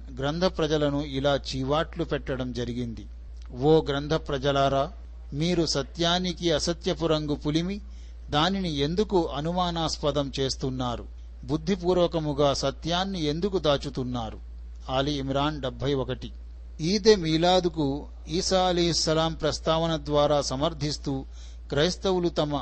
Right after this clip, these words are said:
ప్రవక్త ఈసా అలీహిస్సలాం జన్మదినాన్ని జరుపుకుంటారని అంటారు. సోదరులారా, ఈసా అలీహిస్సలాం షరియత్తు వేరు, దాన్ని సాక్ష్యముగా తెచ్చే ప్రసక్తే లేదు. పాత షరియత్తులన్నీ రద్దయ్యాయి.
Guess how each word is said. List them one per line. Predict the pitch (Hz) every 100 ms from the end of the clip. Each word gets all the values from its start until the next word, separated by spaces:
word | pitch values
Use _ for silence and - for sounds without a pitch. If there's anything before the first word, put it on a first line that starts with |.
| 117 -
ప్రవక్త | 143 185 -
ఈసా | 160 139 143 175
అలీహిస్సలాం | 170 151 151 - 147 143 156 151
జన్మదినాన్ని | 139 147 160 165 156 151 147
జరుపుకుంటారని | 135 131 147 160 151 139 143 135 139 135
అంటారు. | 120 120 117 110 - - - - -
సోదరులారా, | 139 139 147 143 139 135 151 - - - - - -
ఈసా | 160 - 208
అలీహిస్సలాం | 185 170 165 160 170 160 165 160
షరియత్తు | 139 139 165 160 151
వేరు, | 135 139 120 - - - -
దాన్ని | 120 143 151 147
సాక్ష్యముగా | 127 139 - 165 156 156 147
తెచ్చే | 151 131 - 139
ప్రసక్తే | - 123 151 - - 143
లేదు. | 135 127 85 - - - -
పాత | 151 190 214
షరియత్తులన్నీ | - 156 180 165 180 160 151 151 160
రద్దయ్యాయి. | 139 120 143 151 143 131 117